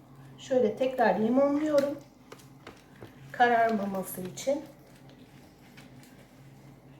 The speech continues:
Ben bu enginar alırken birçok bayan, "Aa, nasıl yapıyorsunuz?" diye bana soruyor. "Ya ben ayıklamayı bilmiyorum." diyen çok bayan gördüm. O yüzden bu tarifi yapmak istedim sizlere.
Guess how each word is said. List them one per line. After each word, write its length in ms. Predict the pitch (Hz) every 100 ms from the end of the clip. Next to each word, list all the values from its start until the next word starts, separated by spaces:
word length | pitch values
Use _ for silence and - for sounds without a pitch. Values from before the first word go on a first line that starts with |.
| - - - - - - - - 135 - - - - - - - 277
Ben 240 | 330 349
bu 200 | 359 -
enginar 440 | - 330 349 349 349
alırken 540 | 349 370 359 339 320
birçok 340 | 320 330 320 320
bayan, 240 | 311 311
"Aa, 300 | 262 302 311
nasıl 280 | 320 320 320
yapıyorsunuz?" 720 | 277 269 262 254 262 262 254
diye 220 | 247 277
bana 200 | 254 269
soruyor. 600 | 277 - 262 269 233 208 214 - - -
"Ya 120 | 254
ben 140 | 254 262
ayıklamayı 680 | 262 269 - 269 269 269 269
bilmiyorum." 560 | 269 269 262 254 254
diyen 240 | 254 262 262
çok 280 | 302 302
bayan 360 | 240 214 202 202
gördüm. 280 | 196 202 269
O 120 | 330
yüzden 420 | 339 311 285 311 311
bu 80 |
tarifi 380 | - 285 277 269
yapmak 380 | 269 254 269 262
istedim 420 | - - 196 190
sizlere. 640 | 190 208 185 185 190 220